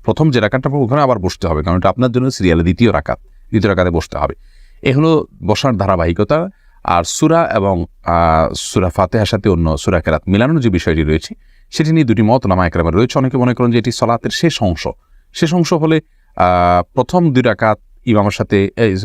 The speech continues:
ইমামের সাথে শেষের দুই রাকাত যদি আপনি পান, তাহলে ওটা আপনার প্রথম অংশ ধরা হবে। তাহলে পরে আপনি একাকী যখন পড়ছেন, সেটি কি শেষের অংশ ধরা হবে? শেষ অংশ ধরা হলে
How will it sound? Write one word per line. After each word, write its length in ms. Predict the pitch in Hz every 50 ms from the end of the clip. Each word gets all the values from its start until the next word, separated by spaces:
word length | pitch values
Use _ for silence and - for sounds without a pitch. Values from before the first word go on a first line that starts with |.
| -
ইমামের 220 | - 113 117 117 117
সাথে 180 | - 127 139
শেষের 300 | - - 175 - 202 170
দুই 80 | 156 156
রাকাত 200 | 139 120 120 104
যদি 120 | 104 101
আপনি 200 | 101 92 - 104
পান, 240 | 98 - 101 123 147
তাহলে 160 | - 131 123
ওটা 120 | 117 104 120
আপনার 200 | - 123 117 107
প্রথম 260 | - 139 135 151 139
অংশ 180 | 123 107 -
ধরা 180 | 95 87 85 80
হবে। 220 | 76 71 71 73 - - _ _ _ _ _ _ _
তাহলে 300 | - 117 120 117 113 107 - _ _ _ _ _
পরে 200 | - 123 131 160
আপনি 200 | 156 139 151 147
একাকী 260 | 131 123 - 135 127
যখন 220 | 139 147 143 160 165
পড়ছেন, 300 | - 170 160 - - 214
সেটি 200 | - 135 107 104
কি 100 | 98 104
শেষের 300 | - - 120 - 151 127
অংশ 160 | 98 87 -
ধরা 160 | 82 78 76
হবে? 120 | 76 73 76
শেষ 200 | - 127 123 151
অংশ 160 | 151 139 170
ধরা 180 | 147 139 127
হলে 220 | 120 127 127 123